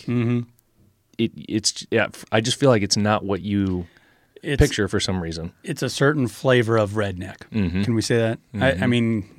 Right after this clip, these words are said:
Speaker 1: I think Nebraska's earned that redneck or blue collar type,
Speaker 2: Yeah.
Speaker 1: you know, label. And I think, uh, for a lot of Florida, you're right. And it's just parts of Florida that people aren't aware of.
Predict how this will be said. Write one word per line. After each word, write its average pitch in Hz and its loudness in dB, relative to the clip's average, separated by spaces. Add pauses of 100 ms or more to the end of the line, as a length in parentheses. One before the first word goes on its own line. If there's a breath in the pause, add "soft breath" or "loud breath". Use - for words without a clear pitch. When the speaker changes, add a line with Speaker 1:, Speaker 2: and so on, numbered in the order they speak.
Speaker 1:
I 117 -2
think 120 -2
Nebraska's 110 -4
earned 120 0
that 110 -2 (140)
redneck 120 0
or 117 -2
blue 120 2
collar 117 2
type, 113 -4 (240)
Speaker 2:
Yeah. 92 -2 (180)
Speaker 1:
you 123 -2
know, 110 -2
label. 117 -4
And 117 -2
I 110 -2
think, 117 -6
uh, 113 -2
for 117 -4
a 113 2
lot 120 4
of 110 -4
Florida, 131 4
you're 113 0
right. 123 0 (180)
And 127 -4
it's 117 -8
just 127 -8
parts - -4
of 113 -2
Florida 123 2
that 117 -4
people 127 -2
aren't 123 0
aware 131 0
of. - -16